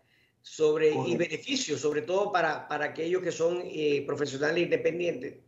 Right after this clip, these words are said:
Speaker 1: y que también, además de preservar esa fuente de ingreso con la que usted sustenta a su familia económicamente,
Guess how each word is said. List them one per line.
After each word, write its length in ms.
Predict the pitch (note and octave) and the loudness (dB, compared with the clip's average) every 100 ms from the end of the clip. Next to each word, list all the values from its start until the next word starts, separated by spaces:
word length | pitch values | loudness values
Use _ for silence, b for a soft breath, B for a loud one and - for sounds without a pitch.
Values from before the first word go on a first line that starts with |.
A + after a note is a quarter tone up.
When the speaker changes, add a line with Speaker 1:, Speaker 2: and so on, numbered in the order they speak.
| B B B - | B B B 0
Speaker 1:
y 160 | D3+ | 0
que 460 | D3+ D#3+ - - - | 4 4 4 -2 -4
también, 440 | D#3+ D#3+ D#3+ F#3 G3+ | -2 0 2 4 4
además 380 | F#3+ F3 F3+ G3 | 2 0 0 0
de 80 | G3 | -2
preservar 560 | F3+ E3+ D#3+ D#3 F3+ | -4 -4 -4 -2 -2
esa 160 | F#3 F#3+ | -2 -6
fuente 320 | - F#3 F3+ | -6 -6 -4
de 80 | F#3 | -4
ingreso 760 | D#3+ D#3+ F#3 F#3 E3+ F3 F3+ _ _ _ - | -4 0 0 0 -4 -6 -10 _ _ _ -2
con 140 | D3 | 2
la 120 | D3+ | 2
que 100 | D3 C#3+ | 0 -4
usted 540 | C3 E3 E3+ - - | 0 0 0 -4 -16
sustenta 560 | - D3+ - G#3 G3+ D3+ | -10 -10 2 2 2 0
a 40 | |
su 140 | - C3 | -4 -4
familia 420 | C#3+ E3+ E3+ F3 | -2 0 0 0
económicamente, 1000 | D3+ D3 D#3 D#3+ D#3+ E3 C#3+ - - | 0 -2 -2 -2 2 0 0 -4 -8